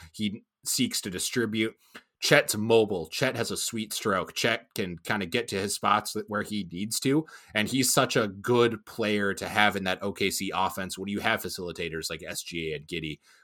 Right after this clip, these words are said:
who are able to get him the ball in the spots where he can succeed. And he's also able to live outside that three-point line where I feel like Jokic can shoot from outside, but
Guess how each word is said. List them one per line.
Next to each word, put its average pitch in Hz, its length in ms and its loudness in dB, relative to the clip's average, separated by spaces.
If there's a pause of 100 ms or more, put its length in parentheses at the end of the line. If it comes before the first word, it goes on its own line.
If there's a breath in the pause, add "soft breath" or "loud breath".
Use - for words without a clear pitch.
who 107 80 -2
are 98 160 4
able 113 220 2
to 107 40 -4
get 101 140 0
him 98 80 -4
the 92 60 -6
ball 90 200 -2
in 90 60 -4
the 85 80 -6
spots - 340 -2
where 82 80 -6
he 92 100 -4
can 92 160 -10
succeed. 110 540 -2 (260 loud breath)
And 98 200 0
he's 104 200 -2
also 104 380 -2
able 98 220 -2
to 92 80 -6
live 98 240 0
outside 92 300 2
that 90 140 -4
three-point 98 460 -4
line 87 240 -4
where 87 100 -2
I 95 60 -2
feel 104 180 -4
like 90 140 -6
Jokic 147 420 4
can 101 120 -4
shoot 156 260 2
from 104 140 -6
outside, 90 420 0
but 85 160 -6